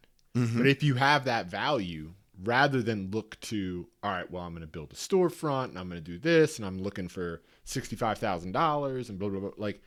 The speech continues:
Speaker 2: you can figure out, "All right, well, how can I sell five of these?" It's just,
Speaker 1: Exactly.
Speaker 2: it seems like a really great way to, like, test the market. It, you know, going back to that Traction situation where she can, like, she can get that data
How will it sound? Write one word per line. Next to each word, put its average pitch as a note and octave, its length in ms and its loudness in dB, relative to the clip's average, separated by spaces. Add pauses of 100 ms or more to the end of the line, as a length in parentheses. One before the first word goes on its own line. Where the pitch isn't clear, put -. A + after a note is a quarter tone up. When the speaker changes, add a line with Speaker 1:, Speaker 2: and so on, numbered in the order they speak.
(380)
Speaker 2:
you A2 160 -2
can G#2+ 280 -6 (180)
figure A2+ 320 -2
out, G2+ 120 -2
"All G2 100 2
right, F#2+ 120 2
well, E2+ 120 2
how A2 100 2
can G#2 120 -6
I G2 40 -6
sell F2 160 -6
five D2+ 380 -12
of - 80 -16
these?" - 400 -20 (240)
It's E2 180 -4
just, - 140 0
Speaker 1:
Exactly. - 220 -4 (120)
Speaker 2:
it A#2+ 140 -4
seems F#3+ 220 4
like C#3+ 100 0
a A2 40 -2
really G#2 220 0
great G2+ 260 -2
way G2 180 -2
to, F#2+ 60 -6
like, E2 360 -4 (400)
test - 300 0
the A2 60 0
market. G2+ 480 -2
It, F#2+ 220 -6
you G#2+ 80 -8
know, F2+ 180 -4 (280)
going G2+ 180 0
back F#2+ 220 -4
to G#2 60 -8
that F2+ 160 -6
Traction A2+ 600 -4
situation G2 720 -8
where F#2+ 80 -8
she - 160 -12
can, G2+ 160 -6
like, F2 220 -6 (240)
she - 160 -2
can A2 180 -2
get C3+ 240 0
that G2 240 0
data G#2 460 0